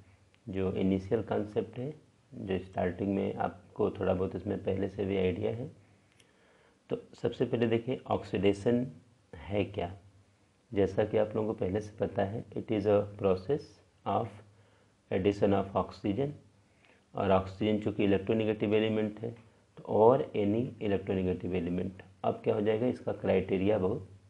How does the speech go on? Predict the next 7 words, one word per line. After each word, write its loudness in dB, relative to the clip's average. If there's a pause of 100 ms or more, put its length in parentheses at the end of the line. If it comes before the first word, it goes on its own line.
(140)
large 2
हो -6
जाएगा। -4 (840)
और 6 (720)
removal 4
of -2
hydrogen 2